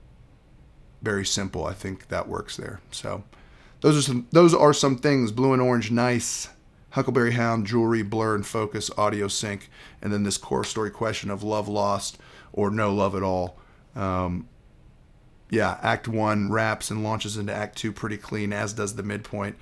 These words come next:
Act three is a little bit looser maybe, but I think honestly that's just 'cause it's a, it's a B story that's helping us lock that in. So it's maybe not as evident. But this film is a crusher.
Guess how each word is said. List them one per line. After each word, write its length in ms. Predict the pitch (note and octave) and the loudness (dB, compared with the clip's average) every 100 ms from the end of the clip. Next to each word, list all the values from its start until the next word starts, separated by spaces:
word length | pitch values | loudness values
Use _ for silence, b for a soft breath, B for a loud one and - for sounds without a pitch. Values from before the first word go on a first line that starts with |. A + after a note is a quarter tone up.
| B B | B B
Act 180 | - G2+ | -8 -8
three 300 | - G#2+ A2 | -6 -4 -2
is 120 | G2+ | -2
a 60 | G#2 | -2
little 380 | A2 B2 C3+ C#3+ | 2 4 6 6
bit 360 | C3 B2 - - - - - - | 6 4 2 -10 -20 -20 -20 -18
looser 600 | - - B2 C#3 C#3 D3 | -6 0 6 6 6 4
maybe, 380 | C#3 C#3+ D3 D3 | 4 4 4 4
but 160 | C3 B2 | 2 0
I 80 | |
think 220 | B2 C3+ B2 | 0 -2 0
honestly 340 | B2+ B2 A#2 | 0 0 -2
that's 200 | A2 G#2+ | -4 -4
just 220 | A#2+ - | -4 -4
'cause 180 | A#2 G#2+ | -4 -6
it's 140 | G#2 | -6
a, 120 | A2 - | -8 -6
it's 220 | G#2 G2 | -6 -4
a 80 | G#2 | -6
B 340 | G#2+ A2 A2 | -6 -8 -6
story 420 | A2 - F#2+ F#2 F#2 | -4 -2 -4 -4 -6
that's 280 | F#2 - - | -8 -10 -10
helping 380 | - G#2 G2 G2+ | -6 -4 -4 -8
us 260 | F#2+ - - B B B | -6 -6 -8 B B B
lock 320 | - A2 G#2+ - | -2 0 0 -2
that 180 | G2+ | -4
in. 260 | G2 F#2 F2 - b b b b - - - | -4 -8 -12 -18 b b b b -20 -20 -10
So 200 | - F2+ | -4 -2
it's 120 | - | 0
maybe 400 | A#2 A#2+ A#2+ A2+ | 4 6 6 4
not 320 | G#2+ G#2 G2+ | 2 0 -2
as 140 | G2+ - | -4 -4
evident. 520 | G2+ F#2+ F#2 F2+ - - b b b b b | -4 -4 -6 -10 -14 -20 b b b b b
But 380 | A#2 G2+ F#2 - | 0 2 2 0
this 220 | B2+ C3+ | 0 2
film 440 | - B2+ B2 A#2 G#2 | 2 2 2 2 0
is 280 | G#2+ G#2+ G2+ | 0 0 -2
a 140 | G2+ | -4
crusher. 680 | G2 - C3 C3 - B2+ A#2+ | -6 0 2 2 2 0 0